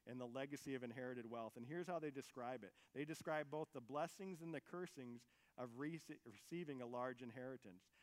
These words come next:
The stories suggest that the curses far outweigh the blessings. When you read their stories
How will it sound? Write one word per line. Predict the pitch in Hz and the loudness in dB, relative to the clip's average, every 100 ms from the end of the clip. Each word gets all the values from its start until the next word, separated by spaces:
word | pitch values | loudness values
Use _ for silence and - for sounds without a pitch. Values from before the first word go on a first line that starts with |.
| - - | -20 -8
The | 120 | -8
stories | - 160 180 190 | 0 2 4 2
suggest | - 190 143 127 120 - - - - _ | 0 -2 0 2 2 0 -10 -20 -20 _
that | 127 - | -4 -4
the | 117 - | -4 -2
curses | 190 202 131 120 110 - - | -2 -2 -2 -4 -6 -14 -2
far | 151 160 165 165 - _ _ - | 2 4 4 0 -8 _ _ 0
outweigh | 131 135 131 131 120 104 98 - _ _ _ _ | 2 2 0 0 0 0 -4 -14 _ _ _ _
the | 110 | -10
blessings. | 113 107 - 90 80 95 - _ _ _ _ _ _ _ - | -6 -6 -6 -14 -18 -20 -20 _ _ _ _ _ _ _ -8
When | 127 | -4
you | 135 139 | -2 0
read | 160 190 | 0 0
their | 165 170 | 2 2
stories | 156 170 175 147 123 | 0 -2 0 2 -2